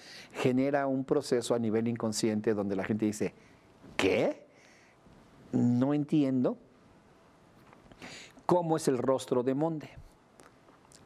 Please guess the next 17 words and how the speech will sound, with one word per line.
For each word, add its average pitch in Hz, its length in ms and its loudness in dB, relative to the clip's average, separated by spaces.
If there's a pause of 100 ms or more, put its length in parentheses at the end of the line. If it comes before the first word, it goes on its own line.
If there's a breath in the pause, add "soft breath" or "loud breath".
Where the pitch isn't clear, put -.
(300)
Entonces 120 880 0
lo 113 200 4
deja 120 420 0
ambiguo. 117 540 0 (640 loud breath)
<clears throat> 170 520 0
Como 139 220 2
te 139 80 2
decía, 139 540 0 (420 soft breath)
Milton 131 460 2
Erickson 127 480 -2
era 117 180 2
un 120 160 -2
maestro 120 500 -2
en 110 60 -2
generar 104 580 -2
estos - 460 -2
procesos. - 640 -2